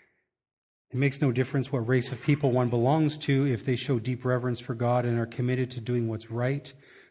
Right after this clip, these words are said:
They are acceptable before him." God sent his word to the Jewish people first, announcing the wonderful news of hope and peace through Jesus, the Anointed One, the Lord of all.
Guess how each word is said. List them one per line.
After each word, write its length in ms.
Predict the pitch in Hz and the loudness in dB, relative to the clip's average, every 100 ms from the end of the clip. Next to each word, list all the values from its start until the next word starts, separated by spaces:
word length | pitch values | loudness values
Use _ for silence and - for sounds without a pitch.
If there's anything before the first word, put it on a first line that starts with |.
| _ | _
They 100 | 127 | -2
are 100 | 117 | 0
acceptable 640 | 107 - 135 127 127 123 | -2 -4 -2 -2 -4 -8
before 380 | 113 110 - 113 | -6 -8 -6 -6
him." 300 | 98 107 107 _ _ _ _ - - | -4 -8 -8 _ _ _ _ -20 -2
God 220 | 156 151 | 6 6
sent 180 | 151 160 | 6 2
his 140 | 147 127 | 2 2
word 240 | 143 143 | 2 4
to 60 | 139 | 2
the 80 | |
Jewish 320 | 117 131 127 - | 0 0 0 -2
people 260 | 139 123 | -6 -6
first, 580 | 104 - 117 110 - - | -10 -8 -8 -6 -10 -6
announcing 500 | 120 120 127 - 127 | 0 0 0 -2 -2
the 100 | 117 | 0
wonderful 440 | 123 143 139 139 | 2 2 2 0
news 300 | 127 127 127 | 0 0 -2
of 120 | 117 - | -4 -4
hope 220 | 127 123 | -6 -4
and 140 | 117 | -6
peace 260 | 123 110 - | -4 -6 -6
through 140 | 110 | -10
Jesus, 360 | 104 107 110 113 | -8 -8 -10 -10
the 120 | 113 | -6
Anointed 360 | 107 107 101 107 | -4 -6 -8 -10
One, 200 | 107 117 _ - - - - | -10 -12 _ -20 -20 -20 -2
the 80 | |
Lord 360 | 120 117 117 120 | 2 2 2 0
of 120 | 113 | 0
all. 400 | 110 101 104 - | -2 -2 -6 -16